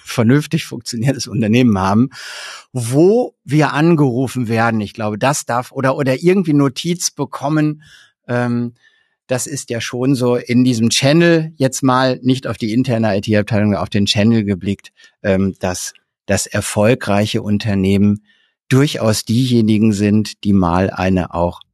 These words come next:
aktive Ansprache, ähm, was die Mitgliedschaft in so einer Gruppe angeht,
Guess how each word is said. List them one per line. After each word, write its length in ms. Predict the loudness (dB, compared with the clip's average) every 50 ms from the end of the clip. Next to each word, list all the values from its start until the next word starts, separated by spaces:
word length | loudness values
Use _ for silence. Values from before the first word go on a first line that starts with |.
| _ _
aktive 540 | -4 -4 -4 -4 -2 0 0 2 0 0 0
Ansprache, 880 | 0 0 0 0 -2 -4 -4 -2 -2 0 -2 -2 -2 -2 -2 -4 -6 -10 _ _ -6
ähm, 340 | -4 -2 0 -2 -2 -4 -8 _ -20 -20 -20 _ -4
was 160 | -4 -2 0
die 80 | 2 2
Mitgliedschaft 640 | 2 2 0 -2 -6 -6 -4 -2 -4 -4 -4 -6 -10
in 100 | -10 -8
so 100 | -8 -6
einer 140 | -6 -6 -8
Gruppe 360 | -10 -12 -14 -8 -6 -6 -6 -4
angeht, 500 | -6 -8 -8 -6 -6 -8 -8 -8 -12